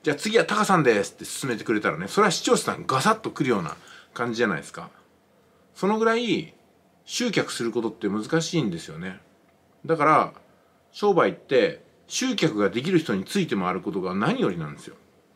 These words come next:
で、単純にYouTubeっていうのはチャンネル登録者数っていう集客の実績がありますので、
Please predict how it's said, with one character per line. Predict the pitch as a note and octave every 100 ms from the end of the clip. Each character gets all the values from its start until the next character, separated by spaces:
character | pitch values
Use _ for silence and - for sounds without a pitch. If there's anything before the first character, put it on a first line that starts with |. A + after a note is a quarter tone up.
| _ _ _ _ _ _ _ _ - _ _ _
で、 | G3
単 | F#3 A3 A#3
純 | A#3
に | A3 G#3
YouTube | G#3 G#3+ E3
っ |
て | G#2
い |
う |
の | G2
は |
チ | F#2
ャ | D3
ン |
ネ | D#3
ル | C#3
登 | D3
録 | D3 C#3
者 | C3+
数 | - F3
っ |
て | - G2+
い |
う |
集 | F2+ G#3 F3+
客 | A2+
の | F2+ E2+
実 | G#2 A2+ D#3
績 | C#3+
が | D3
あ |
り | C#3
ま | C3+
す | F2+
の | D#2
で、 | G2+ F2 D2